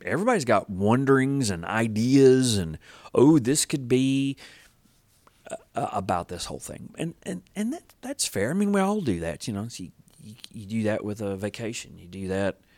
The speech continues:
you know, what, what's it gonna be like if I have my appendix out? Uh, you know, what, what's it gonna be like if, uh, if we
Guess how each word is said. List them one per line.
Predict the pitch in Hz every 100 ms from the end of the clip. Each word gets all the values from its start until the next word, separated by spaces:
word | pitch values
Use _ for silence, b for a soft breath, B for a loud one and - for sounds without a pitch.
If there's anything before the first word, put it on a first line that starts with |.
| b b b b b b
you | 95
know, | 90 90
what, | 95 -
what's | 92 -
it |
gonna | - 107
be | 110
like | 113 117 123
if | -
I |
have | 117 127
my | 127 123
appendix | - 139 147 117 -
out? | - - _ -
Uh, | 82 82 -
you | -
know, | 98 95
what, | 104 113
what's | 113 110
it | -
gonna | 120
be | 120
like | 120 113 120 -
if, | 117 - 117
uh, | 113 110 113 - b b b b b
if | - -
we | 120 113 113